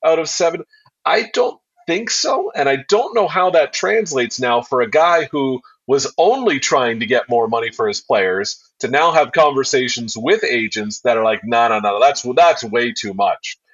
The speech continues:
That's way too much." So I don't like the mix yet.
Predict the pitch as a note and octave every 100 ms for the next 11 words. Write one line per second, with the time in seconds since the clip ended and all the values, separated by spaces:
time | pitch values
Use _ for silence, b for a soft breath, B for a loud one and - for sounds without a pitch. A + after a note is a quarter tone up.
0 | _ A2+ B2 G#2 A#2+ C3 B2 A2 F#2+ E2+
1 | - - _ - C#3+ - D#3 G3 A3+ -
2 | B2 B2 C3 - B2 C3 D3 - C3+ D#3